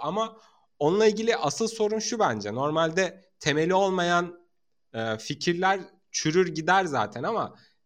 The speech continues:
Twitter'da temeli olmayan fikirleri alıntılayıp, "Aa, bakın bu fikir de ne kadar temelsiz." diye diye temelsiz fikirleri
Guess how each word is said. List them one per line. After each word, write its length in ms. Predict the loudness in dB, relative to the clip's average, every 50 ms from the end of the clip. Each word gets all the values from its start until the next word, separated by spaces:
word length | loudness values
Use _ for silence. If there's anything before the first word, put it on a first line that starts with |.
| _
Twitter'da 840 | -6 -4 -2 -2 0 0 0 0 2 4 4 4 4 2 -6 -16 _ _ _ _ _ _ _
temeli 340 | -4 0 2 2 2 4 4
olmayan 320 | 2 2 2 0 0 0
fikirleri 460 | -2 -4 -4 -4 -2 0 0 0 0
alıntılayıp, 800 | 0 2 2 2 2 2 0 -2 -4 -2 0 2 2 0 -2 -4 -12 -20 -10 _
"Aa, 240 | 0 2 2 4 4
bakın 280 | 2 0 0 -2 -2
bu 40 | -2
fikir 320 | -2 -4 -4 -6 -4 -4 -2
de 80 | -2
ne 120 | -2 -2 -2
kadar 420 | 0 0 2 2 0 0 -4 -6
temelsiz." 800 | -4 -4 -2 0 0 0 0 -2 0 0 0 0 -2 -6 -14 -20 _ _ _ _ _ _ _ _
diye 280 | -2 2 6 6 6 6
diye 420 | 4 0 0 0 0 -2 -6 -8
temelsiz 440 | -6 -4 -2 0 0 -2 -2 -4 -8
fikirleri 680 | -8 -6 -6 -4 -2 0 0 2 2 0 0 -2 -8 -18